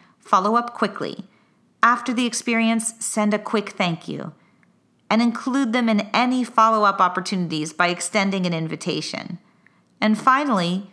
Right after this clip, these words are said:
keep notes on every event to use strategically later.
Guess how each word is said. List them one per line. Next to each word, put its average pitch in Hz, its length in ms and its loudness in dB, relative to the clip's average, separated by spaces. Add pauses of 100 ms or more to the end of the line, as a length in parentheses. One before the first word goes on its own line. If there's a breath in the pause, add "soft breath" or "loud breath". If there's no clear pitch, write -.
(200)
keep 339 300 -4
notes 226 440 0
on 190 280 -2
every 233 380 0
event 185 400 -2
to 208 120 -4
use 226 340 -2
strategically 190 800 -4
later. 165 640 -4